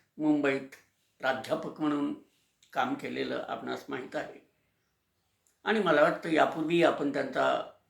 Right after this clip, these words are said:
एका कवितेत परिचय पूर्ण करून दिलेला आहे. त्यामुळे परिचयाच्या भानगडीत, जास्त भानगडीत न पडता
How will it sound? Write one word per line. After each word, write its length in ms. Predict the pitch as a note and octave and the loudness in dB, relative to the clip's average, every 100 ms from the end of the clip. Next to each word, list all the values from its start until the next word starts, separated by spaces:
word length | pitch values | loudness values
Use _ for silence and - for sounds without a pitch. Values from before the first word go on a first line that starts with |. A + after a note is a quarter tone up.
| _ | _
एका 240 | D3+ C#3 D#3 | -14 -4 -4
कवितेत 540 | D3+ C#3 C3+ C3+ C3 - | -2 -6 -4 -6 -8 -8
परिचय 480 | D3 C#3+ - F#3 - - _ _ _ - | -6 -4 -4 -2 -4 -8 _ _ _ -4
पूर्ण 260 | F3 G3+ | 2 2
करून 400 | E3+ E3 F3+ F#3+ | 2 2 4 4
दिलेला 400 | C#3 C3 A#2+ A2+ | 2 0 -2 -2
आहे. 280 | A#2 B2 D#3 - _ _ _ _ _ _ _ _ _ _ _ _ _ _ _ _ _ _ - | -2 -2 -8 -10 _ _ _ _ _ _ _ _ _ _ _ _ _ _ _ _ _ _ -4
त्यामुळे 380 | F3+ E3 A#2+ - - _ _ _ _ | 0 2 0 -2 -8 _ _ _ _
परिचयाच्या 720 | C#3 C3+ C3 C3+ C3 B2+ A#2+ - - _ _ _ _ _ _ _ _ _ _ _ _ - | -8 -8 0 2 2 0 -2 -4 -10 _ _ _ _ _ _ _ _ _ _ _ _ -12
भानगडीत, 540 | C3 C3 C3+ C#3 - - | -8 -4 -2 -4 -6 0
जास्त 360 | C3+ C3 - F3+ | 2 2 0 2
भानगडीत 520 | C#3+ D3 C#3 D3 - | 4 4 2 0 0
न 160 | D3 | -4
पडता 560 | E3+ A#2+ A2 B2 - | -2 -2 -4 -8 -10